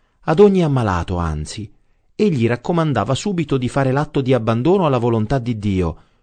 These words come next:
fino al sacrificio della vita. "Così, se la malattia sarà mortale", diceva il santo, "il sacrificio sarà già fatto.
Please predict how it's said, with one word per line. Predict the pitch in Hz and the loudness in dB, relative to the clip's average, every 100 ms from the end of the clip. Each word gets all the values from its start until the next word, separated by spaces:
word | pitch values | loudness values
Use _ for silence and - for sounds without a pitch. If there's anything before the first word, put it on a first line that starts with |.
| _ | _
fino | - - 127 143 | -8 2 4 4
al | 131 113 | 0 0
sacrificio | 117 107 104 135 143 147 | -4 -4 -2 -2 0 0
della | 131 123 | 0 -2
vita. | 104 87 - 73 - _ _ _ _ _ _ _ _ _ _ _ _ - | -2 -6 -6 -12 -14 _ _ _ _ _ _ _ _ _ _ _ _ -4
"Così, | 110 104 107 | 0 0 0
se | - 82 | -2 -6
la | 85 | -4
malattia | 87 87 123 127 | -4 -4 0 0
sarà | - 92 | 0 -2
mortale", | 95 95 - 131 151 165 - _ _ _ | -2 -2 -2 0 2 0 -4 _ _ _
diceva | 90 82 82 80 | -12 -8 -6 -6
il | 71 | -8
santo, | - 73 76 78 - - _ _ _ _ _ _ | -8 -6 -8 -8 -12 -14 _ _ _ _ _ _
"il | 120 104 | -2 -2
sacrificio | 107 95 90 - 110 113 | -4 -4 -4 -2 -2 -2
sarà | 101 101 104 | -4 -4 -4
già | 110 | -4
fatto. | 107 - 78 73 - 76 - | -6 -6 -8 -10 -14 -18 -18